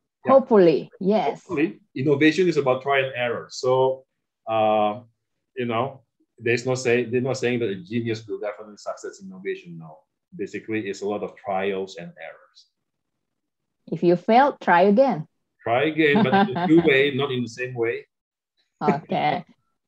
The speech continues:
Speaker 2: Take an-, another path, ya, another
Speaker 1: Yeah.
Speaker 2: route.
Speaker 1: Yeah.
Speaker 2: <laughs>
Speaker 1: Another, another way.
Speaker 2: Oke, Pak, tadi you are telling about the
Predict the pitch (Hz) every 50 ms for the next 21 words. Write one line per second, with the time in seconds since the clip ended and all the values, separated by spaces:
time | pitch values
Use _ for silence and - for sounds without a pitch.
0 | _ _ _ - 196 190 - 175 - - 196 185 185 185 190 208 202 196 185 196
1 | 196 196 190 196 - 254 202 190 170 - - 175 165 175 175 - 185 185 190 196
2 | 180 180 170 175 196 202 185 165 - _ _ _ _ _ _ _ _ - 185 160
3 | - - 180 180 - - 175 175 214 - - 151 170 - 110 - - _ 202 -
4 | 208 - - 277 _ _ _ _ _ _ _ _ _ _ 107 107 107 107 113 110
5 | 104 101 98 85 76 - _ _ _ _ _ _ _ _ - - 202 214 220 247
6 | 190 170 160 - _ _ _ _ _ _ _ - 269 - - - - - 247 226
7 | 226 208 196 262 302 330 339 339 339 - _ _ _ _ _ _ _ _ _ _
8 | _ _ _ _ _ _ _ _ _ _ _ _ _ _ _ - 190 202 202 -
9 | - 208 220 233 233 233 240 208 196 196 196 214 226 214 190 180 165 156 175 180
10 | 185 180 175